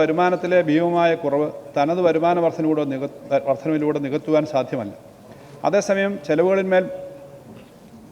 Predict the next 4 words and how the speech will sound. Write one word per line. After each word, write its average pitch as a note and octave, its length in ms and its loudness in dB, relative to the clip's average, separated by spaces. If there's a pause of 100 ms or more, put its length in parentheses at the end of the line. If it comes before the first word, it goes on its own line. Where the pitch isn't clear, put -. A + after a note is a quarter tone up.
പ്രതിപാദിച്ച F#3+ 600 2
കുറവിന് E3+ 380 4
ആനുപാതികമായി D#3+ 640 4
വെട്ടിച്ചുരുക്കൽ E3 460 -2